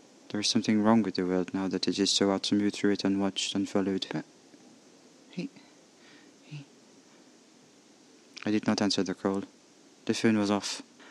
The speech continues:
Speaker 1: From the way that he was talking, I could tell that was what he expected to happen, but it was three days after he sent the message that I finally heard it.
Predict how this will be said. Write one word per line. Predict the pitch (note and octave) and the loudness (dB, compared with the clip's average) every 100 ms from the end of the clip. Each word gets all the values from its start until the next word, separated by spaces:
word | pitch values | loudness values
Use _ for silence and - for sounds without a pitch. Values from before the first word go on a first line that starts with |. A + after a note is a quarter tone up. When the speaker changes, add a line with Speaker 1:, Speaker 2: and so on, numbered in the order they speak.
| - - | -20 -6
Speaker 1:
From | G#2+ | -2
the | G2+ | 2
way | G#2+ | 4
that | G#2 | 4
he | G2+ | 4
was | G2+ G2 | 2 2
talking, | G#2 G2+ G#2 G2 | 0 0 0 0
I | |
could | F2+ F#2+ | 0 -2
tell | G#2+ G2+ | 0 2
that | G2+ - | 2 0
was | G2 | 0
what | G2 F#2+ | 0 0
he | |
expected | F#2 - - A2 - F#2+ | 0 2 2 0 0 0
to | G2 | 0
happen, | F#2 G2 F#2 | 0 0 -2
but | F2 F2 | -2 -4
it | F#2+ - | -4 -4
was | F2+ - | -2 0
three | A2+ A2 | 2 2
days | G#2 G2 | 2 0
after | F#2+ - G2 | 0 -2 0
he | |
sent | - G2+ - | 0 0 0
the | |
message | G2 F#2+ F#2 - | 0 0 0 0
that | F2+ F#2 | -2 -2
I | |
finally | F#2+ G2 F#2+ F#2+ G2 | -2 0 0 2 0
heard | G2 | 0
it. | F#2+ - | 0 -4